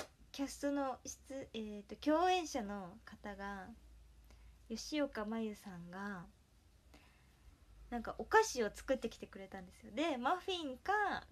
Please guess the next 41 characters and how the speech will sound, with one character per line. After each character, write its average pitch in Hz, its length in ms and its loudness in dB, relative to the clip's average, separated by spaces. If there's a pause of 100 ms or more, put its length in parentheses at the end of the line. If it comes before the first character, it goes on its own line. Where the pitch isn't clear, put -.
ク 262 100 -2
ッ 247 60 -2 (180)
キ 185 260 -12
ー - 40 -14
か 196 140 -6
ど 214 120 -6
っ 214 120 -4
ち - 160 -12
か 269 500 0 (180)
を 302 240 2
選 269 220 4
ん - 20 -2
で 277 80 -4
く 254 100 -2
だ 233 100 2
さ 277 200 4
い 277 80 2
み 208 100 -4
た 180 100 -6
い 180 40 -8
な 175 60 -10
言 185 80 -10
わ 185 80 -4
れ 190 100 -6
て、 240 360 -2 (680)
ど 302 100 4
う 415 240 6
し - 160 -4
よ 262 100 4
う 220 40 0
と 202 100 -8
思 185 100 -8
っ - 20 -16
て、 - 120 -20 (200)
あ 226 100 -2
の、 214 140 -4
最 392 280 6
初 415 220 0
パ 392 100 6
ッ 403 60 6 (300)
て - 200 -6